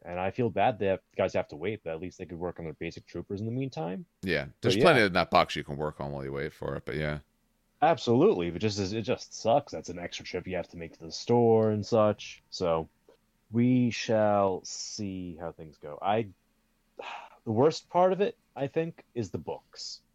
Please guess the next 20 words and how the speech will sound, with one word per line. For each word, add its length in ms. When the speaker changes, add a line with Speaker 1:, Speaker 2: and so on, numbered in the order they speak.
Speaker 1:
The 100
fact 100
Speaker 2:
Yes. 160
Speaker 1:
that 100
you 60
get 280
one 680
book 380
per 380
box. 320
Let 100
me, 100
there 120
was 100
a 40
point 360
where 120
we 160
had 600
a 160